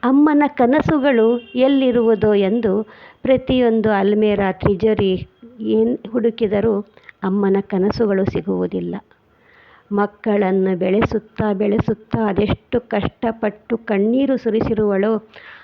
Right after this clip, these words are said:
ಆ ಕಣ್ಣೀ-, ಕಣ್ಣೀರೆಲ್ಲ ತಲೆದಿಂಬಿನ ಕವರ್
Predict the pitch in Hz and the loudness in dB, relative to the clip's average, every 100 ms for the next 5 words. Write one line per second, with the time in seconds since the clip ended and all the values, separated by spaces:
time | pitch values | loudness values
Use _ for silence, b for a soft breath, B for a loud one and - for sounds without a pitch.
0 | B 254 247 240 - 226 277 285 262 254 | B -2 -2 -2 -2 0 2 2 0 0
1 | 208 240 247 233 202 202 202 202 - b | 0 2 0 0 0 0 0 -4 -8 b
2 | b _ - 214 214 214 220 226 240 233 | b _ -2 2 2 2 0 2 2 0
3 | 214 202 - 190 202 196 - | 0 -2 -2 -2 0 0 -2